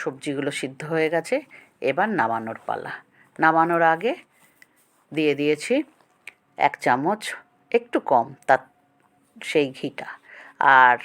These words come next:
বলতে ভুলে গেছিলাম, পাঁচ ফোড়ন দেওয়ার পরেও কিন্তু আমি হাফ চামচ মতো ঘি দিয়েছিলাম কড়াইয়ে সর্ষের তেলের সাথে, যাতে সবজির মধ্যে সেই সুগন্ধটা ঢোকে। দিয়ে দিলাম শেষে আরও হাফ চামচ ঘি এবং পরিমাণ মতো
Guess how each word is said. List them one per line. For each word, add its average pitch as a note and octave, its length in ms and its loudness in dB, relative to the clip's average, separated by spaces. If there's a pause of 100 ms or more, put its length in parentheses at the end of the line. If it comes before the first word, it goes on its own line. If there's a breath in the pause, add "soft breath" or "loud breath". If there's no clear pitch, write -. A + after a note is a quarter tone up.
(300)
বলতে E3+ 260 0
ভুলে A3+ 240 2
গেছিলাম, C4 400 0 (920 loud breath)
পাঁচ E3+ 240 6
ফোড়ন C#4+ 260 -2
দেওয়ার D#3+ 280 2
পরেও C3 280 4 (120)
কিন্তু C3+ 340 -4
আমি E3+ 220 0
হাফ C3+ 300 0
চামচ A#2+ 320 -4
মতো - 200 -8 (120)
ঘি D3 140 -6 (240)
দিয়েছিলাম C#3 440 -4 (140)
কড়াইয়ে C3 380 0 (120)
সর্ষের - 340 -4
তেলের - 300 -8
সাথে, - 240 -12 (500 loud breath)
যাতে D3 320 2
সবজির D3 540 -4
মধ্যে D#3 340 0 (200)
সেই C#3 220 0 (260)
সুগন্ধটা C3+ 680 -2
ঢোকে। - 360 -10 (1040 soft breath)
দিয়ে G3 240 4
দিলাম A3+ 280 2
শেষে G#3 360 0 (260)
আরও F#3 200 4
হাফ G3+ 280 0
চামচ G#3+ 280 -2 (100)
ঘি A3+ 120 2 (260)
এবং F3 180 2 (180)
পরিমাণ D3 300 0 (100)
মতো E3+ 220 -2